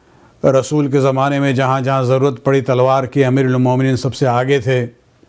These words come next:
لیکن رسول کی وفات کے بعد تقریباً چوبیس پچیس سال کا دور رہا جہاں امیر المومنین نے مقصد اعلیٰ کے خاطر، اسلام کے خاطر جو ہے ایک لحاظ سے خاموشی اختیار کی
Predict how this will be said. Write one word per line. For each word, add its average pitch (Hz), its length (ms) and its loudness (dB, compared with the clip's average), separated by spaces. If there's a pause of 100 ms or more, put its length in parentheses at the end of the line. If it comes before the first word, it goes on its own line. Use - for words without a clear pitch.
(760)
لیکن 139 280 2
رسول 147 300 2
کی 143 80 0
وفات 139 480 0
کے 135 100 -2
بعد 143 280 2
تقریباً 139 540 0 (1080)
چوبیس 135 640 -2
پچیس 135 360 0
سال 139 240 0
کا 139 160 -2
دور 139 180 0
رہا 135 280 0
جہاں 127 360 0
امیر 143 200 2
المومنین 135 600 0
نے 143 320 2 (720)
مقصد 156 480 0 (960)
اعلیٰ 147 420 2
کے 139 100 -2
خاطر، 139 600 0
اسلام 139 460 0
کے 139 140 -4
خاطر 131 460 0
جو 123 180 0
ہے 123 300 0 (540)
ایک 156 220 2
لحاظ 160 340 0
سے 170 260 2
خاموشی 165 560 0
اختیار 131 380 0
کی 120 340 -4